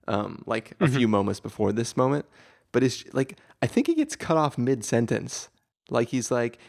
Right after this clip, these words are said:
Speaker 1: "Yeah, now you go, go up there." <laughs> And, like,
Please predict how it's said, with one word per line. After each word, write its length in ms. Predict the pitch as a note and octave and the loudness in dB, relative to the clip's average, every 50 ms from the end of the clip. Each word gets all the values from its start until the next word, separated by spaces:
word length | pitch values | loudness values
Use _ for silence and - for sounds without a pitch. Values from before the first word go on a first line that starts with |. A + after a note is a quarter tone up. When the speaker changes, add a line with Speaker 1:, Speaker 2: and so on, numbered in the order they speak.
| - - | -10 -6
Speaker 1:
"Yeah, 500 | C4+ F4+ F#4+ G4 G4 F#4 F4+ F4 E4 D4+ | -4 -2 0 0 0 0 0 0 0 0
now 160 | C#4+ D4+ D4 | 0 0 0
you 220 | D4 D4 F#4 G4 F#4 | 0 0 0 0 0
go, 220 | F#4+ F#4+ F#4+ F4+ | 0 0 0 0
go 200 | F4+ - F4+ F#4 | 0 0 -2 -2
up 100 | F#4 - | -2 -2
there." 120 | - D#4 | -2 -4
<laughs> 1120 | F#3+ B2 G#2+ G2+ C3 A#2+ C3+ D#3 - _ _ - - - C6+ C6+ A5+ B5+ C6+ - - - | -2 -4 -6 -8 -8 -12 -12 -14 -18 _ _ -6 -6 -6 -4 -6 -6 -4 -4 -6 -2 0
And, 420 | - F#4 - - - - F3+ - - | 4 6 6 6 6 6 4 4 4
like, 340 | F3+ - - - - - | 2 0 0 -6 -18 -20